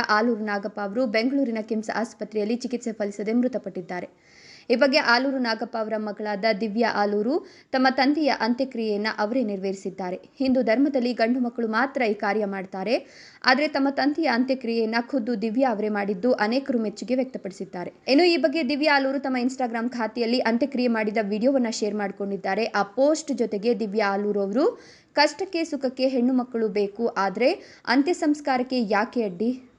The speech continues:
ಪಿಂಡ ಇಡೋಕಾದ್ರೂ ಗಂಡ್ಮಗು ಬೇಕು ಅಂತಾನೆ ಹೆಣ್ಣು ಭ್ರೂಣ ಹತ್ಯೆ ಎಷ್ಟೋ ಕಡೆ ನಡೆದಿದೆ. ಕಾಲ ಬದಲಾಗಿದೆ, ನಾವು ಒಳ್ಳೆ ಬದಲಾವಣೆಗೆ ತೆರೆದುಕೊಳ್ಳೋಣ.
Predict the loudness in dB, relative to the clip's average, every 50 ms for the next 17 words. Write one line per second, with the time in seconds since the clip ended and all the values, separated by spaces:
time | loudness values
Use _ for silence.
0 | _ _ -2 0 4 4 4 4 4 2 4 4 2 2 2 0 -2 -2 0 -2
1 | -2 0 0 2 4 4 4 2 2 -2 -2 -2 -2 -4 -4 -4 -4 -4 -4 -4
2 | -4 -4 -2 0 -2 -2 -4 -6 -20 -20 -20 -10 -2 2 4 4 4 4 2 0
3 | -2 0 0 2 2 2 2 0 -2 -4 -2 -2 -2 -2 0 0 -2 -2 -2 -4
4 | -4 -4 -2 -4 -4 -4 -4 -6 -8 -6 -8 -8 -8 -8 -14 -20 -20 -20 _ 2
5 | 4 6 6 6 4 0 -2 -4 -4 -6 -4 -6 -6 -8 -8 -10 -12 -12 -10 -6
6 | -2 0 0 0 0 2 2 2 2 2 2 2 0 0 0 2 2 2 4 2
7 | 2 2 2 0 0 0 -2 0 -2 0 0 0 -2 -2 -4 -2 -2 -2 -2 -2